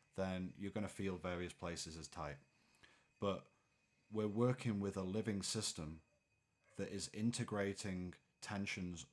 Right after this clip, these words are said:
all the time from all different aspects of our history, from our childhood, from our teenage years, you know, the way that we perceive ourselves, the way that we stand. We may have acquired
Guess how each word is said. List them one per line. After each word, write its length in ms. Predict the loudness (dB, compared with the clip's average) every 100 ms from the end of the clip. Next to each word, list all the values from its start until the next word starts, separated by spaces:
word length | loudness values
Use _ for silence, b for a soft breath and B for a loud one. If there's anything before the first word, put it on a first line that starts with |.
| -4
all 220 | 0 0
the 100 | -2
time 440 | -2 -2 0 -4 -4
from 340 | -2 -2 -4 -4
all 200 | 0 2
different 320 | 0 -4 -4
aspects 420 | -6 -6 -6 -8 -6
of 80 |
our 100 | -6
history, 320 | -4 -6 -6 -8
from 160 | -6
our 80 | -6
childhood, 640 | -2 0 0 0 -2 -2
from 200 | -4 -4
our 280 | -2 -2 -4 -10 b b
teenage 480 | -2 0 2 0 0
years, 420 | 0 0 -2 -6 -10 b b b b b b -8
you 80 |
know, 80 | -6
the 140 | -4 0
way 200 | 0 0
that 140 | -2
we 120 | -4
perceive 400 | -4 -2 -2 2
ourselves, 460 | 2 2 0 0 -2
the 80 | -2
way 160 | -2
that 120 | -4
we 100 | -6
stand. 520 | -6 -2 0 0 -2 -2
We 100 | -2
may 140 | -2
have 140 | -2 -6
acquired 460 | -4 -2 0 -4